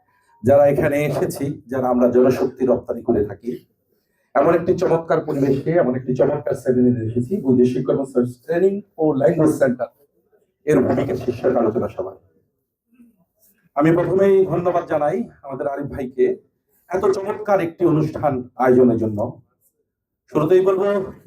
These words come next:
এই ধরনের প্রোগ্রাম সচরাচর করার কথা আমাদের বায়রা, সচরাচর করার কথা আমাদের প্রবাসী কল্যাণ মন্ত্রণালয়ের, যার মধ্য দিয়ে আমরা উৎসাহ উদ্দীপনা নিয়ে আমরা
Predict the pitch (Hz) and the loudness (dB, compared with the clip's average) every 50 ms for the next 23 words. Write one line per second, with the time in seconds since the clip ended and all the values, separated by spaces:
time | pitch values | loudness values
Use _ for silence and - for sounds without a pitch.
0 | - - - 160 170 180 175 - 160 175 185 190 190 190 175 175 170 156 175 175 | -20 -12 -6 -4 -2 -2 0 0 0 0 2 0 0 0 0 -4 -2 0 2 2
1 | 170 170 170 - _ _ _ _ _ _ _ _ _ _ _ _ _ _ _ _ | 0 0 -6 -14 _ _ _ _ _ _ _ _ _ _ _ _ _ _ _ _
2 | _ _ _ _ _ _ _ - - 180 170 180 170 160 147 156 151 139 151 147 | _ _ _ _ _ _ _ -14 -12 -10 -10 -8 -8 -4 -4 -2 -2 0 0 -2
3 | 143 139 139 131 131 143 139 135 135 139 139 - - 131 123 120 117 120 135 - | -2 -2 -4 -6 -4 -2 -2 -2 -2 -2 0 0 2 2 2 2 2 0 -2 -2
4 | - - _ - - 160 160 - 156 143 139 127 - 131 127 127 135 127 - - | -6 -14 _ -12 -8 -8 -4 -2 0 0 0 0 0 -2 -2 -2 -2 -2 -2 -2
5 | 123 117 - - 127 117 120 120 123 120 123 127 123 123 120 - 127 127 123 123 | -4 -6 -6 -4 -4 -4 -2 -4 -6 -4 -4 -4 -4 -4 -6 -6 -6 -6 -4 -4
6 | 120 113 113 113 113 113 113 110 110 117 104 101 104 101 101 156 - - _ _ | -6 -6 -8 -8 -10 -10 -10 -10 -10 -8 -8 -6 -6 -6 -8 -8 -12 -14 _ _
7 | _ _ _ _ _ _ _ _ _ _ _ _ 110 151 156 160 175 165 - 151 | _ _ _ _ _ _ _ _ _ _ _ _ -4 -4 -2 0 0 -2 -2 0
8 | 165 185 180 175 185 185 156 151 156 156 165 165 151 - - 147 151 165 165 165 | -2 0 2 4 4 4 4 2 2 2 2 0 -2 -4 -6 -4 0 0 0 0
9 | 156 156 - 151 147 147 139 135 127 - - - - - - - 127 123 123 120 | -2 -4 -4 -4 -4 -4 -2 -2 -2 -2 -2 -4 -4 -6 -6 -2 0 0 0 -2
10 | - | -4